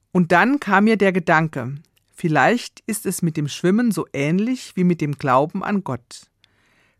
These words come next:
Glauben ist zuerst einmal Vertrauen. Ich muss nichts tun. Ich darf einfach da sein und kann in den Himmel schauen, denken an das, was Gott für mich gedacht hat.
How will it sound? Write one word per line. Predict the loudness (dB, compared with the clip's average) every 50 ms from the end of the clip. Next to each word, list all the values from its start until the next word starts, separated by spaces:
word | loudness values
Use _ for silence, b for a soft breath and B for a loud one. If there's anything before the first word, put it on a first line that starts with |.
| _ -6
Glauben | 0 2 4 4 4 2 -2 -6
ist | -6 -6 -8 -10 -6
zuerst | -4 -2 -2 -2 0 0 0 0 0 -4 -8 -4
einmal | -2 0 0 0 0 -2
Vertrauen. | -4 -8 -10 -10 -10 -8 -6 -4 -4 -4 -4 -6 -8 -12 -14 _ _ _ _ _ _ _ _ _ _ _ _ _ _ _ _ _ _ -10
Ich | -8 -6 -2 0
muss | 0 0 0 0
nichts | 0 0 0 -2 -10 -20 -14
tun. | -8 -6 -6 -4 -4 -6 -10 -12 -14 _ _ _ _ _ _ _ _ _ _
Ich | -18 -12 -2 2
darf | 2 2 2 2
einfach | 0 -2 0 0 0 -2 -6 -4 -2
da | 0 2 2 2 2
sein | 0 0 -2 -2 -2 -4
und | -6 -6 -6
kann | -2 -2 0
in | 2 2 2
den | 2 2 2
Himmel | 2 2 0 0 0
schauen, | -2 -6 -6 -6 -6 -4 -6 -8 -10 -12 b b b b b b b b b -4 -2
denken | 0 0 0 -2 -6 -8 -6
an | -4 -4 -2
das, | 0 0 -2 -2 -4 -8 -12 -12 -10 -8
was | -6 -6 -6 -4
Gott | -4 -4 -4 -4
für | -4 -4
mich | -2 -2 -4 -4 -6
gedacht | -8 -4 -4 -6 -6 -6 -14 -14 -14
hat. | -14 -14 _ _ -20